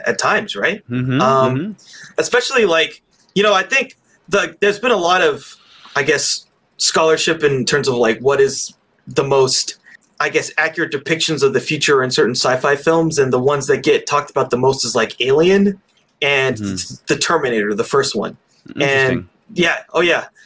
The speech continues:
Speaker 1: Well, the, the Terminator gets talked about because it's very prescient in the fact that, yeah, we basically in the future we're using,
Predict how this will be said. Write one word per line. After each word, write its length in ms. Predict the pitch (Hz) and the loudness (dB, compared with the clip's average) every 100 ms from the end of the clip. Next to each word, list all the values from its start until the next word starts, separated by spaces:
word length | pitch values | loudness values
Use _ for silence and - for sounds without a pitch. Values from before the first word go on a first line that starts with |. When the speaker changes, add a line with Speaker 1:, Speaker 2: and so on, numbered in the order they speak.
| _ 160 | _ -4
Speaker 1:
Well, 160 | 170 | 0
the, 120 | 151 | 0
the 180 | 160 165 | 0 0
Terminator 440 | 165 269 247 202 160 | 0 0 2 2 2
gets 140 | 151 | 0
talked 240 | 175 165 | -2 -2
about 220 | 156 147 143 | -2 -2 -2
because 560 | 131 143 127 - - _ - - _ | 0 0 2 -2 -6 _ -20 -20 _
it's 400 | 156 156 - - - | 0 0 -2 -4 -6
very 320 | 135 214 214 | -4 0 0
prescient 400 | - 196 190 175 | 0 -4 -2 0
in 80 | 151 | 0
the 80 | 143 | 0
fact 320 | 135 160 - | 0 -2 0
that, 120 | 156 | 0
yeah, 240 | 175 165 120 | 2 0 -2
we 160 | 135 | -6
basically 500 | 127 190 196 190 170 | -2 -2 0 0 2
in 80 | 151 | 2
the 80 | 131 | 2
future 280 | 170 185 143 | 0 0 2
we're 100 | 139 | 2
using, 440 | 151 151 131 113 | 2 0 0 -4